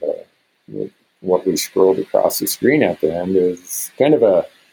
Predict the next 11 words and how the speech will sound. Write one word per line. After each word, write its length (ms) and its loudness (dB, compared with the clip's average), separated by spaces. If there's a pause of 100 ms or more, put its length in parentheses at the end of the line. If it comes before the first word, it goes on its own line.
(280)
a 40 0
motto 420 4
I've 180 4
adopted 500 2
the 80 -6
last 260 0
fifteen 420 -8
years. 440 2
And 120 -4
that 260 2
was 240 0